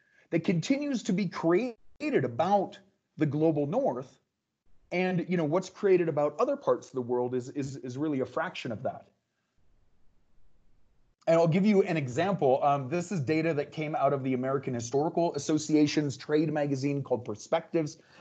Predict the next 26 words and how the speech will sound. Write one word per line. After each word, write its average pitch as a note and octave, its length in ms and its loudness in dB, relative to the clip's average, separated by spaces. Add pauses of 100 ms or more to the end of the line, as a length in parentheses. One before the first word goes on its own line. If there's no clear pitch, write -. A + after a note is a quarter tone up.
(140)
and C#3 160 4
I'll, C3 280 8
I'll, A#2+ 240 4
I'll A#2 80 2
provide C3 380 -2
you C3 120 -2
with A#2 180 -4
the A#2+ 60 -4
link. F#3+ 360 0 (400)
But E3+ 180 4
they C4+ 160 6
looked G#3 320 4
at E3+ 200 4
sixty, G#3+ 800 -4
uh, C#3+ 220 4
history F3+ 400 -6
departments C3+ 640 -2
in C#3 140 -10
the C3 60 -6
United D3 300 -4
States, E3 240 -2
Canada, C#3+ 480 -2
and B2 180 -8
Britain D3 380 -6
and A#2+ 140 -6 (100)
Ireland. C3+ 540 -4